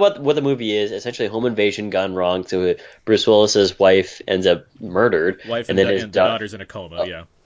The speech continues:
Speaker 1: Yeah, and so he, he decides to become a, a vigilante, right?
Speaker 2: Well, he's like,
Speaker 1: So
Speaker 2: yeah, he's like a pa-, he's a doctor and a pacifist, essentially.
Speaker 1: Yeah.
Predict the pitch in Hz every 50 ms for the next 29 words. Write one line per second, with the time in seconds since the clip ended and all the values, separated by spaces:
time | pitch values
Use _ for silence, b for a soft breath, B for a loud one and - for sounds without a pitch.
0 | _ _ - - 113 107 95 87 82 - 117 123 - 131 117 113 123 131 135 131
1 | 120 117 123 123 120 120 113 123 120 117 107 110 110 104 - 110 107 98 95 90
2 | - - 98 98 95 95 98 107 98 95 90 98 135 160 151 - - 82 73 78
3 | 78 90 104 120 - 190 175 180 190 165 - 165 147 135 160 151 135 139 135 131
4 | 131 135 - 120 - - - 151 160 175 143 143 - 160 180 185 151 - - 156
5 | 143 113 101 - - - - - - - - - - - - - - - 87 76
6 | - - - - - - b b b b b b b b b b 120 120 92 69